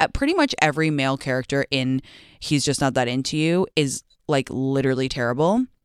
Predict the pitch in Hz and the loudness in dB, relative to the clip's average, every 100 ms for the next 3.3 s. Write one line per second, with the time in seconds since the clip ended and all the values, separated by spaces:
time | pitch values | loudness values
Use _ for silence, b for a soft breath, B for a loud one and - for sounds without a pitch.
0 | _ - 202 208 - 233 240 190 160 170 | _ 0 2 2 0 2 2 2 0 -2
1 | 156 160 156 127 165 - 165 147 147 214 | 0 2 2 2 0 0 0 2 2 0
2 | 233 - 160 147 143 156 156 147 160 185 | 0 0 2 2 2 0 2 2 2 0
3 | 185 196 | 0 2